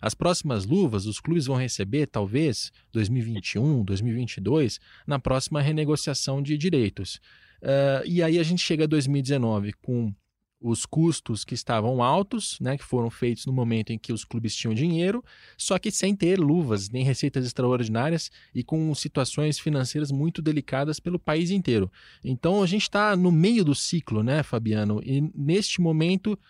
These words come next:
não tem muito o que fazer, tem que se desfazer de jogador, tem que baixar salário, tem que, eh, adotar contratos de produtividade,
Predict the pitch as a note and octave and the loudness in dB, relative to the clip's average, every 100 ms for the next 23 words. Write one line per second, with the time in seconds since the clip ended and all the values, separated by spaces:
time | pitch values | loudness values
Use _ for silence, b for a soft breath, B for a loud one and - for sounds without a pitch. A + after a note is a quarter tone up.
0 | B - G3 G#3+ G#3 F#3+ G3 - - G#3+ | B -4 -2 2 2 2 0 -4 0 2
1 | D#3 C3 B2 - E3+ - - D#3+ E3+ D#3 | 2 2 -2 -2 -4 -4 -2 0 0 0
2 | F3 F#3+ D#3+ D3+ A#2+ A2 A#2+ - D3+ G3 | 0 2 2 0 -2 -2 -2 -2 -2 0
3 | F3 D#3+ A#2 B2+ - D#3 - b b B2+ | 0 0 -2 -6 -2 -2 -2 b b -4
4 | C3+ C3 A2+ B2+ C3 B2+ A#2+ C#3 C3+ A2+ | -2 0 0 -2 -2 0 0 0 -2 -4
5 | A#2 C3 B2+ - C#3 E3 C#3+ D#3+ A#2+ | -2 -2 -2 -2 -2 0 2 2 0